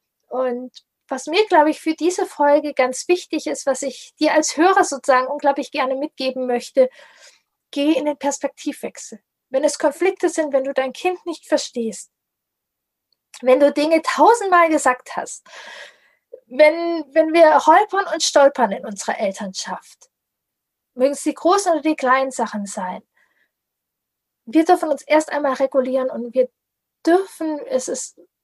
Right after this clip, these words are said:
wichtig für alle Beteiligten, in den Perspektivwechsel zu gehen. Was ist bei meinem Kind los?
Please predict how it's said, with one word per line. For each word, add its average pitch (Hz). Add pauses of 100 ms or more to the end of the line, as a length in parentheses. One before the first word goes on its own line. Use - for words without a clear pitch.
(140)
wichtig 262
für -
alle 269
Beteiligten, 269
in 254
den 254
Perspektivwechsel -
zu -
gehen. - (760)
Was -
ist -
bei 262
meinem 247
Kind -
los? 208